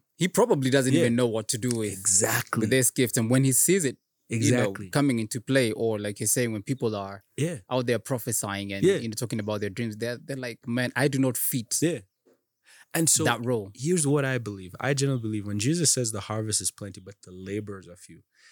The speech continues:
Speaker 2: Think about the work that Jesus is doing, and he
Speaker 1: Mm-hmm.
Speaker 2: called it a labor job.
Speaker 1: Yeah.
Speaker 2: Right? So before all of this, guys were picking up, you know, setting up, whatnot. That's a labor job.
Speaker 1: Mm-hmm.
Speaker 2: Labor jobs really don't require much skills.
Speaker 1: Mm-hmm.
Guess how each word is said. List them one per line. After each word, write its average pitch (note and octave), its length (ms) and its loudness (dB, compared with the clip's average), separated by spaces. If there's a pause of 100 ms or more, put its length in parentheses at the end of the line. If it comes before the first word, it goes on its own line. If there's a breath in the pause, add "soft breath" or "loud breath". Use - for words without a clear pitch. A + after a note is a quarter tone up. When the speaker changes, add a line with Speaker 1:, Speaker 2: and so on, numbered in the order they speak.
(200 soft breath)
Speaker 2:
Think E3+ 160 -2
about C3 320 0
the G2+ 200 -4
work A2+ 300 2
that F#2+ 120 -8
Jesus G2 340 -2
is F2 100 -12
doing, F2 200 -20 (100)
and - 80 -8
he B2+ 60 -6
Speaker 1:
Mm-hmm. A2+ 80 -8
Speaker 2:
called C3 160 -6
it G#2+ 80 -12
a F#2+ 60 -14
labor G2+ 440 -10
job. - 260 -20 (100)
Speaker 1:
Yeah. B2 320 -12 (200)
Speaker 2:
Right? G2+ 260 -2
So A2 200 2
before B2+ 460 0
all A2 200 -4
of F#2+ 120 -8
this, G#2 160 -8
guys G#2+ 360 -2
were G2 60 -4 (140)
picking G#2 240 -6
up, G2+ 180 -16 (240)
you F#2+ 80 -12
know, F#2+ 160 -10
setting G#2 440 0
up, G2 200 -18 (120)
whatnot. - 440 -20 (580)
That's - 180 2
a B2 60 2
labor A#2+ 400 2
job. C#3 300 0
Speaker 1:
Mm-hmm. D#3+ 240 -4 (340 soft breath)
Speaker 2:
Labor F#3+ 260 2
jobs A2+ 540 0
really B2 540 2
don't A2+ 280 -6 (120)
require G#2+ 480 0
much G2 420 -10 (140)
skills. - 560 0 (100)
Speaker 1:
Mm-hmm. B2 200 -6